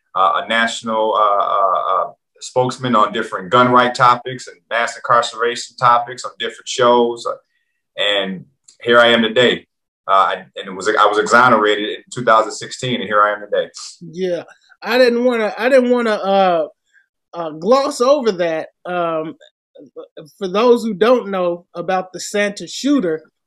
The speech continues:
Speaker 2: uh, Marcus was, you know, minding his business late night in a Santa suit and <laughs> with a young lady,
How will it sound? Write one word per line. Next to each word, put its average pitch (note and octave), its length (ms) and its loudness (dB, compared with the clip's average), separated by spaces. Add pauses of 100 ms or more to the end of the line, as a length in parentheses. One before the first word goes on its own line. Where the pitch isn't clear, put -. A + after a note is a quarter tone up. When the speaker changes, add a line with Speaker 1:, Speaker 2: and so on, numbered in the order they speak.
(380)
Speaker 2:
uh, D#3 220 -6
Marcus F#3 680 -4
was, F#3+ 840 -2 (560)
you F#3 120 -6
know, D#3+ 100 -6
minding A#3 400 0
his D4 220 0
business C4+ 580 0 (460)
late A3+ 320 -2
night B3+ 400 2
in A#3 140 0
a G3+ 120 0
Santa C#4 480 -2
suit G#3+ 460 -6 (240)
and G3 440 -2 (460)
<laughs> C4+ 40 4 (1600)
with A3+ 240 6
a G#3+ 80 6
young C4+ 280 6
lady, B3+ 580 4